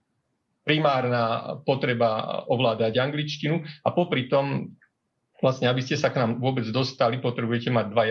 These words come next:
jazyky. Čiže dva cudzie jazyky. Teoreticky by to mohla byť aj, e, aj nemčina a čeština, ale, ale s tým by ste sa u nás veľmi neuplatnili. Na druhej strane, a, povedzme, v Európskom parlamente, kde je taktiež,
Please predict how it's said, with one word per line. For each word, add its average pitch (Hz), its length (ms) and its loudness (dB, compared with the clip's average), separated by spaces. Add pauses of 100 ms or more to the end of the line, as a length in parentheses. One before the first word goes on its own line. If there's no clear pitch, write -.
jazyky. 104 220 -8
Čiže 120 260 -2 (1200)
dva 120 160 4
cudzie 117 320 -2
jazyky. 123 480 -2
Teoreticky 143 560 -2
by 117 160 -2
to 131 160 2
mohla 120 400 2
byť 113 200 -6 (120)
aj, 113 300 2
e, 110 160 0 (680)
aj 107 160 2 (140)
nemčina 123 640 0
a 107 60 -4
čeština, 147 680 -2
ale, 120 400 2
ale 117 540 0
s - 240 -18
tým 131 180 2
by 127 80 -2
ste - 220 -10
sa - 100 0
u 117 80 2
nás - 460 -2 (240)
veľmi 120 480 0
neuplatnili. 113 560 -2 (240)
Na 151 160 2
druhej 180 320 2
strane, 143 480 0
a, 127 480 0
povedzme, 135 480 -2 (320)
v 120 80 -2
Európskom 156 480 2
parlamente, 143 480 0
kde 127 320 0
je - 0 -
taktiež, 131 600 -2